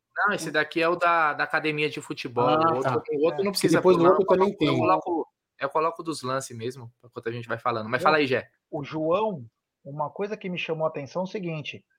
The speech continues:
Speaker 3: o João, ele é inteligente, educado, e ele falou exatamente o que o palmeirense sente. Ele falou,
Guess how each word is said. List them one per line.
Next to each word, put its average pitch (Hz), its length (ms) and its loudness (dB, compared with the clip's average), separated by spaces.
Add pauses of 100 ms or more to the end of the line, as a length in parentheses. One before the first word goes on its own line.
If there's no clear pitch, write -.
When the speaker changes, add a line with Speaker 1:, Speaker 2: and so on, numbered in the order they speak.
(340)
Speaker 3:
o 143 120 -2
João, 156 760 4 (120)
ele 165 500 0
é 156 100 2
inteligente, 175 760 -4
educado, 190 560 6 (200)
e 175 120 -2
ele 202 220 0
falou 185 580 4 (520)
exatamente 190 1300 -2 (560)
o 185 120 0
que - 220 -8
o 214 60 -2
palmeirense 226 640 4
sente. 208 400 -4
Ele 185 120 -2
falou, 185 400 -2